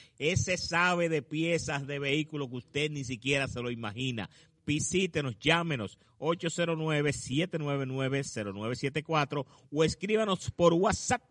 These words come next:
por WhatsApp, WhatsAppeno, para lo que es el envío de piezas a todas partes del país en el ocho cuatro nueve, siete nueve nueve, cero nueve siete cuatro.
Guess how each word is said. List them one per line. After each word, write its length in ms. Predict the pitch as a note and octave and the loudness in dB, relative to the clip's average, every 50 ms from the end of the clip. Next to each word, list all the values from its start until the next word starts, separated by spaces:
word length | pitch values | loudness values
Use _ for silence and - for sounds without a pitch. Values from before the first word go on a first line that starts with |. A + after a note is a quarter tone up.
| _ _ - | _ _ -2
por 160 | D#3+ D#3+ F3 | 0 2 2
WhatsApp, 540 | G#3 B3+ F#4 G4 - - - - - F#4+ - - | 2 2 2 2 0 0 0 0 0 0 0 -4
WhatsAppeno, 720 | C3+ C3 C3+ C3 - D#3 - - - F4+ D4+ G3+ A#2+ - _ - - - _ | -6 -4 -4 -4 -2 -4 -2 2 2 2 2 0 -6 -8 _ -18 -20 -16 _
para 220 | - C#3 C#3+ C#3+ | -2 0 2 2
lo 160 | D3 D3+ C3+ - | 2 0 0 2
que 340 | D3 D3 D#3+ E3+ F3 F#3 | 4 6 6 6 6 6
es 160 | F#3 F3 - - | 4 2 0 0
el 300 | - D#3+ E3 E3 E3+ E3+ | 0 2 4 4 4 4
envío 340 | E3 D#3+ D#3 D#3 D#3+ D#3+ D#3 | 2 2 4 4 4 4 4
de 100 | D3+ C#3+ | 2 0
piezas 440 | - - D#3 C#3+ - D#3+ D3+ - - - | 0 2 2 2 2 0 -2 -4 -4 -4
a 100 | E3 D#3+ | -4 -4
todas 260 | - - A3+ A3 F3+ | -2 0 2 2 2
partes 460 | - - - G3+ E3+ - - D#3 D3+ | 0 2 0 0 0 2 0 2 2
del 140 | D3 D3 D3 | 2 0 0
país 360 | - D3 C#3+ D3 D3+ D3+ - - | 2 2 2 4 2 0 -2 -6
en 100 | C#3 A#2+ | -8 -6
el 100 | A#2+ A2+ | -4 -2
ocho 180 | C3 C3 - D3 | -4 -4 -4 -4
cuatro 280 | D#3 D3 C#3+ - D#3 C#3+ | -4 -4 -4 -4 -4 -4
nueve, 360 | C#3 C3+ B2+ A#2+ B2 B2 - - - - - - | -2 0 0 0 0 0 -4 -8 -14 -20 -20 -14
siete 380 | - - - G3 A3 E3 - | -6 -2 0 0 0 -2 -2
nueve 180 | D3+ E3 D#3 C#3+ | 0 0 0 0
nueve, 340 | - C#3+ D3 E3 D#3+ D3+ C#3 | 0 -2 -2 0 -2 -2 -4
cero 1040 | - - - - E3+ D#3+ - _ - B3+ D4+ D4+ C#4+ B3+ - _ - A3 A3 A3 G#3+ | -4 -2 2 2 2 2 0 _ -2 0 0 -2 -4 -16 -10 _ -2 -2 0 -2 -2
nueve 360 | G#3+ F3+ F#3 A#3+ B3 B3 A#3+ | -4 -4 -2 -2 -2 -2 -2
siete 400 | C4 C4+ A#3+ F#3 D3 C3 A2 | -2 0 0 0 0 0 -2
cuatro. 0 | F2 | -2